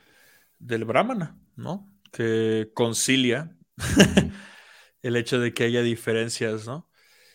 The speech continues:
Speaker 1: Y el, la persona que, entre comillas, está más en la
Speaker 2: <clears throat>
Speaker 1: modalidad de la pasión,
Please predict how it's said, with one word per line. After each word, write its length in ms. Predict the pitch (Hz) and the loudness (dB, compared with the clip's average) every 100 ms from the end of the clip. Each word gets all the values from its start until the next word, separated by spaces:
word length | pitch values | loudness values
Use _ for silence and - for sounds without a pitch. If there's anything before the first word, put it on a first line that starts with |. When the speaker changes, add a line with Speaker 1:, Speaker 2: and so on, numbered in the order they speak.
| _ - | _ -12
Speaker 1:
Y 160 | 117 | -6
el, 540 | 110 110 107 107 107 - | -4 -2 -4 -6 -8 -6
la 180 | 113 - | -6 -4
persona 560 | 113 110 - 120 127 | -4 -2 -4 -4 -6
que, 720 | 127 117 113 113 110 110 110 - _ _ _ _ _ _ _ _ | -6 -4 -2 -2 -2 -4 -6 -10 _ _ _ _ _ _ _ _
entre 280 | 135 117 117 | -10 -4 -4
comillas, 600 | - 117 120 123 127 127 | -2 -2 -2 4 4 4
está 280 | 139 - 123 | -2 -4 -2
más 220 | 117 123 135 | 0 0 0
en 80 | |
la 80 | 127 | -2
Speaker 2:
<clears throat> 0 | |
Speaker 1:
modalidad 560 | 117 113 110 107 110 120 | 0 0 0 2 0 2
de 60 | 127 | 2
la 220 | 113 - | 2 0
pasión, 540 | 107 - 120 131 147 | -4 -2 -2 -2 -6